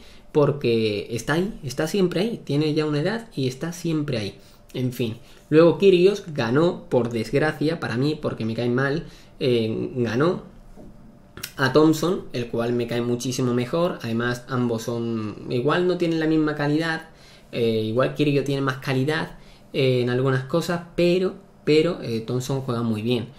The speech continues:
¿vale? Además, en cuanto a ranking, están los dos muy por igual. Em, una lástima porque el partido ha sido puro show, em, por lo que he leído. Eh, incluso Kyrgios está un poquito tocado y decidió en el penúltimo set dejarse ir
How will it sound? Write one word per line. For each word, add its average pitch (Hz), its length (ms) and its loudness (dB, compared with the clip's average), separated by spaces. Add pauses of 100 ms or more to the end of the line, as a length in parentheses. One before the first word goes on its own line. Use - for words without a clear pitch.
(260)
¿vale? 120 380 0
Además, 107 440 -4
en 117 140 0
cuanto 113 280 0
a 110 40 0
ranking, 127 320 0
están 117 520 -4
los 117 240 -4
dos 127 300 -2
muy 127 280 2
por 120 200 0
igual. 107 400 -4 (520)
Em, 117 640 2 (500)
una 160 200 4
lástima 170 460 0
porque 131 180 0
el 113 80 0
partido 135 380 0
ha 131 40 -2
sido 123 400 0
puro 135 280 4
show, 147 440 2
em, 110 680 0
por 117 220 -2
lo 117 140 2
que 117 120 0
he - 20 2
leído. 123 360 0 (420)
Eh, 123 160 4
incluso 117 500 2
Kyrgios 151 320 0
está 139 220 -2
un 139 120 -2
poquito 135 360 0
tocado 135 480 0
y - 100 -2
decidió 117 400 0
en 131 80 2
el 123 140 2
penúltimo 120 500 0
set 139 300 -4 (300)
dejarse 135 520 2
ir 139 280 0